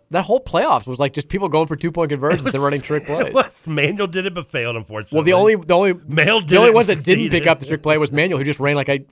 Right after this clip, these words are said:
Speaker 1: quarterback dive to the
Speaker 2: Yeah.
Speaker 1: right side. Maybe run a trick play, Manuel.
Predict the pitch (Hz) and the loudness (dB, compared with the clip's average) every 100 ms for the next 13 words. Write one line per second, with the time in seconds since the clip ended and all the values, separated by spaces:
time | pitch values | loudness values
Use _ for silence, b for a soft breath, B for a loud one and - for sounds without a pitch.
0 | _ - 147 156 151 151 - 127 151 131 | _ -4 0 2 2 0 0 2 2 2
1 | 131 131 139 143 147 165 131 - 120 B | 0 2 0 0 -2 0 -2 -4 -18 B
2 | 135 170 160 175 - 175 156 185 127 104 | -2 0 0 -2 -2 -8 -4 -4 -4 -6
3 | 104 117 | -10 -12